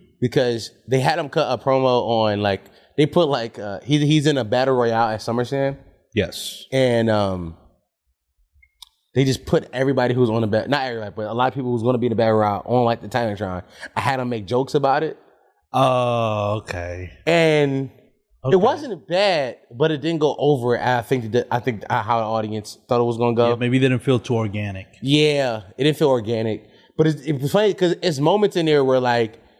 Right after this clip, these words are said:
Speaker 1: he's, like, stopping and pausing,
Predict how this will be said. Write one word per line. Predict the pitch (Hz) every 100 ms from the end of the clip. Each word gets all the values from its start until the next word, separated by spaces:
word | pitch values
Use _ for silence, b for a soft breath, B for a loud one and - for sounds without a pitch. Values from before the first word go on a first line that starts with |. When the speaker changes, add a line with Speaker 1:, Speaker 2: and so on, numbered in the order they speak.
| b b _
Speaker 1:
he's, | - 165 135 -
like, | 135 117 95
stopping | - - 135 143 156 139
and | 113
pausing, | - 131 147 151 160